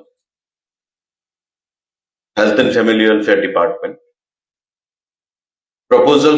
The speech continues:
for filling up posts of sixteen super specialist medical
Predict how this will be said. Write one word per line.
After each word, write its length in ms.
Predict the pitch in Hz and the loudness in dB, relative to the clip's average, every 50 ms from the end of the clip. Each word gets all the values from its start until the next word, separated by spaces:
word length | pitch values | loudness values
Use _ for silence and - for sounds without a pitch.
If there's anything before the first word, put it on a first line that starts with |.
| 151 | 0
for 100 | 139 135 - - | 0 -2 -2 0
filling 240 | 127 120 123 123 127 123 | -2 0 0 2 2 2
up 80 | 127 127 127 113 | 0 0 -2 -2
posts 340 | 110 120 117 - - - - - - - - _ _ - - 107 | -2 -2 -4 -6 -8 -12 -14 -16 -16 -20 -20 _ _ -2 -2 0
of 80 | 107 104 - - - _ _ _ _ _ _ _ _ _ _ _ _ _ _ _ _ _ - - - - | 0 -2 -6 -12 -20 _ _ _ _ _ _ _ _ _ _ _ _ _ _ _ _ _ -14 -10 -6 -2
sixteen 480 | 135 131 - - - - 156 147 - - - - - - - _ _ _ _ _ _ _ _ _ _ _ _ _ _ _ _ - - | -2 -2 -2 -2 -4 0 0 0 2 0 -2 -4 -8 -14 -20 _ _ _ _ _ _ _ _ _ _ _ _ _ _ _ _ -8 -4
super 280 | - 135 135 131 156 156 156 160 - | -4 -2 0 2 2 2 2 0 -2
specialist 640 | - - 127 - 131 127 131 131 131 - - - - - - - 101 | -2 -2 -2 0 0 0 0 0 -2 -2 -6 -10 -14 -14 -6 -2 0
medical 320 | 98 98 98 98 110 101 | 0 0 0 -2 0 0